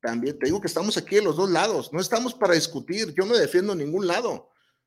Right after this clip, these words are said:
estoy nada más, trato de estar lo más apegado de la razón. Imagínate nada más, también los patrones se pasan de lanza,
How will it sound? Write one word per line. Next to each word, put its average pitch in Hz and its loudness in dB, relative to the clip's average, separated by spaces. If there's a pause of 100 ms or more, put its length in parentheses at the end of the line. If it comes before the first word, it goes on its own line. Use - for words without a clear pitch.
(140)
estoy - 2
nada 208 -2
más, 214 0
trato 190 0
de 185 0
estar 175 -2
lo 175 -2
más 160 -2
apegado 131 -2
de 147 0
la 143 0
razón. 160 -6 (600)
Imagínate 165 -2
nada 180 -2
más, 147 -4 (180)
también 151 -4
los 202 0
patrones 151 -4
se 160 -4
pasan 147 -6
de 127 -6
lanza, 117 -6